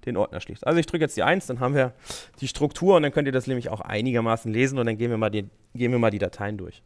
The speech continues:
Also, wenn wir ein Projekt anlegen, dann habe ich auf meinem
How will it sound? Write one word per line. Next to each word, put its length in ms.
Also, 280
wenn 120
wir 60
ein 80
Projekt 380
anlegen, 400
dann 140
habe 140
ich 80
auf 100
meinem 260